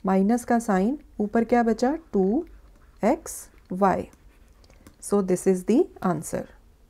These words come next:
थर्ड पार्ट है, अब यहाँ पर देखो उन्होंने हमें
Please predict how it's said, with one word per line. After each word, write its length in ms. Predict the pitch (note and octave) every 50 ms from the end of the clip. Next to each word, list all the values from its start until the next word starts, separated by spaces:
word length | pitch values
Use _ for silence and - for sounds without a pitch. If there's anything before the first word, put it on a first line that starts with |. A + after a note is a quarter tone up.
| _ _ - - - - - - - _ - - _ - _ - - _ - - - _ _ - - _ _ _
थर्ड 280 | - C4+ C4+ C#4 C#4+ C#4 -
पार्ट 320 | B3 A3 F#3+ F3+ F3 -
है, 240 | F#3+ G3+ A#3+ D#4 D#4+ - _ _ _ _ - - _ _ _ _ _ -
अब 120 | B3+ A#3
यहाँ 240 | C4 C4 B3+ B3+ D4
पर 140 | D4+ E4+ E4
देखो 400 | D4+ D4 C#4+ C#4+ - - F4 D#4+
उन्होंने 300 | D#4 C#4+ C#4+ C#4+ C#4+ D4
हमें 260 | D4 C#4+ C4+ C#4+ D#4